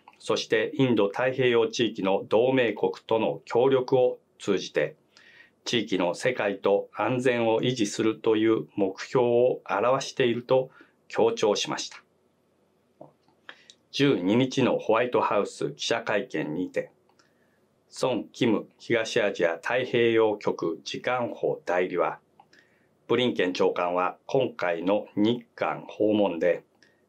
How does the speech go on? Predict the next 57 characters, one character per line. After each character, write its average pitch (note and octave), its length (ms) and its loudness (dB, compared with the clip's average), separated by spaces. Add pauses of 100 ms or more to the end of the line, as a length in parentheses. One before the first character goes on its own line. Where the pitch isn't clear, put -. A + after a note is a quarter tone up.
(160)
地 C3 220 0
域 G2+ 180 -2
の D#2 160 0
人 A2+ 240 0
権 G#2+ 240 0
と F#2+ 260 -2 (160)
基 - 180 -2
本 C#3+ 280 0
的 C3+ 220 0
自 A2 200 0
由 A2+ 220 4
の F2+ 320 0
高 C3 320 -4
い G#2 140 -8
基 - 180 -8
準 G#2 320 2
を G#2+ 120 0
促 - 240 -10
進 F#2+ 220 -4
し、 - 320 -8 (580)
効 - 200 0
果 G#2 100 0
的 G2 240 -2
な F#2+ 160 -2
国 - 240 -2
際 B2+ 260 0
ル A#2+ 100 4
ー A2 100 2
ル F#2+ 120 2
を G2 80 4
確 A2+ 360 -2
立 C3+ 240 0
す - 180 0
る B2 140 2
と - 320 0
と - 100 -6
も F#2+ 160 0
に、 E2 220 -12 (800)
中 B2 180 2
国 G2+ 140 4 (120)
の E2+ 80 2
よ G2+ 200 6
う - 20 -2
な E2 240 -4 (140)
国 - 260 0
家 F2 140 0
が D2+ 240 -4 (640)
国 G#2 180 0
際 A2 240 -2
的 G#2+ 220 0
な G2 100 2
約 F#2+ 260 -4
束 B2 220 -2
と - 240 2
義 C3+ 220 0
務 A#2 220 4
を G#2+ 200 2